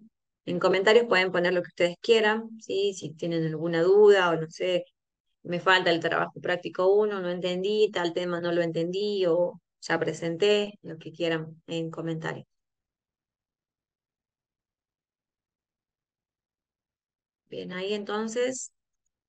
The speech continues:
yo a lo largo de la clase voy a estar reiterando el tema de la asistencia, ¿sí? Ustedes recuerden eso de que a lo largo de la clase voy a estar, eh, insistiendo con eso. Después chequen por las dudas que están registrados, ¿sí? Porque por ahí veo que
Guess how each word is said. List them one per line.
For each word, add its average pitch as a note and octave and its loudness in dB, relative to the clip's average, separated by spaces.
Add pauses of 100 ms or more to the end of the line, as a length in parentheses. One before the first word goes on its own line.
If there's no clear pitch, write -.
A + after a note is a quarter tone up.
yo G#3 4
a G#3+ 8
lo G#3 8
largo G3 6
de F3 4
la - 4
clase B3 2
voy E3+ -6
a E3 -6
estar - -2
reiterando G3+ 2
el G3 -2
tema F#3 -8
de E3+ -4
la E3 -4
asistencia, B3+ -6 (280)
¿sí? - -16
Ustedes - -14
recuerden F3 -6
eso F3 -8
de E3 -4
que - -10 (720)
a - -10
lo F3+ -2
largo F#3 0
de F#3 0
la E3+ 0
clase G3+ 2
voy F3 -2
a - -6
estar, F3 -2 (140)
eh, E3 -14 (320)
insistiendo F#3 -4
con F3+ -6
eso. C4 -4 (540)
Después A#3+ -2
chequen A#3 0
por F#3 0
las F#3 -2
dudas G#3+ 2
que F3 -16
están G3 -2
registrados, E3+ 0
¿sí? G3 0
Porque F3 -6
por E3+ -4
ahí F#3+ 6
veo G3 2
que F#3 -6